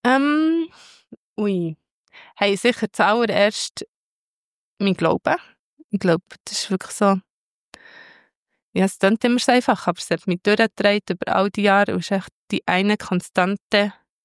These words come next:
Also der Dom war auch meine Konstante gewesen, all diesen Jahren, das muss ich wirklich sagen. Wir haben eine tolle Ehe und er ist wirklich ein konstanter Partner gewesen, wo, wo viel hat getragen und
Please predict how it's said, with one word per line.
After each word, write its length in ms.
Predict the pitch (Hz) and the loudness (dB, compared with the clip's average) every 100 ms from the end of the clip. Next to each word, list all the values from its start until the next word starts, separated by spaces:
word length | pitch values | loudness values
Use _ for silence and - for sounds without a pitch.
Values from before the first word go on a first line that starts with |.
| _ _ _ _ | _ _ _ _
Also 120 | - - | -8 -4
der 80 | 202 | 0
Dom 240 | 208 208 | 2 2
war 180 | 175 175 | 0 0
auch 40 | |
meine 220 | 180 180 | 2 0
Konstante 640 | - 190 185 - 196 214 226 | 0 -2 0 2 2 2 -2
gewesen, 300 | - 202 180 | 0 -2 0
all 180 | 196 202 | 0 2
diesen 200 | 196 180 | 2 4
Jahren, 260 | 180 175 180 | 4 2 0
das 160 | - | -2
muss 160 | 185 185 | -2 0
ich 60 | |
wirklich 220 | 175 180 - | -2 -2 -4
sagen. 340 | 180 175 180 | -2 0 -2
Wir 60 | 180 185 | 0 0
haben 180 | 165 214 | -2 -4
eine 120 | 190 - | -6 -6
tolle 320 | - 180 185 | 0 0 2
Ehe 400 | - 185 190 185 | 0 0 2 0
und 280 | - 180 180 | 0 -4 -2
er 80 | 185 | -4
ist 380 | - - - - _ - - - - | -4 -12 -12 -18 _ -20 -20 -18 -2
wirklich 360 | 190 214 - - | 2 2 0 -4
ein 140 | 185 185 | -4 -4
konstanter 1120 | - 175 - - 170 190 - 190 185 190 - _ _ _ - - - - - - - | -4 -6 -2 0 0 -2 -2 0 2 0 -4 _ _ _ -20 -20 -18 -18 -20 -20 -4
Partner 420 | 185 180 - 196 | -2 -2 -2 -2
gewesen, 440 | - - 196 185 | -2 -6 -4 -2
wo, 160 | 175 - - | -2 -2 -2
wo 120 | 180 | -4
viel 400 | - - 196 185 | -4 0 2 2
hat 140 | 180 - | 0 -2
getragen 280 | 190 - 185 - | -2 0 -2 -6
und 200 | 185 185 | -4 -4